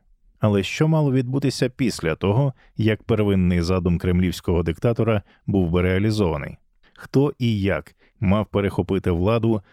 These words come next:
в поваленого режиму Зеленського? Хто мав увійти у перехідний уряд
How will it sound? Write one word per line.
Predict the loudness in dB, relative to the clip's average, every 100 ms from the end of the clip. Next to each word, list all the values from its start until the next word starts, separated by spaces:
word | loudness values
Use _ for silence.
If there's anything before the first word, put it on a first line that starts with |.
| _
в | _
поваленого | _ 0 0 0 0 0 0 0 0
режиму | -2 -2 -2 0 0
Зеленського? | -2 -4 -4 -6 -10 -14 -14 -16 -20 _ _ _
Хто | -6 0 4
мав | 4 2
увійти | 2 2 0 0 -2 -2
у | -4
перехідний | -2 -2 -2 -2 0 0
уряд | 0 0 -2 -6